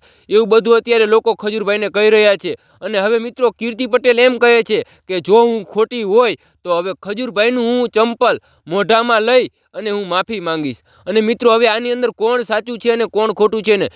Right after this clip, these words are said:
એ હજુ સુધી ખબર નથી પડી. પણ મિત્રો, હવે ઘણા બધા લોકો હવે ખજૂરભાઈને સપોર્ટ કરે છે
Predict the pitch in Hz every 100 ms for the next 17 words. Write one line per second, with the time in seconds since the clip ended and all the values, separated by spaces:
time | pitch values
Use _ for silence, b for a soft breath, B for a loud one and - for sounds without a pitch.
0 | b - 170 151 180 190 202 202 185 185
1 | 202 170 175 220 190 233 226 b b 196
2 | 202 214 247 247 196 240 226 156 190 254
3 | 240 233 240 233 240 226 233 220 214 214
4 | 220 156 180 240 240 220 240 233 247 240
5 | 240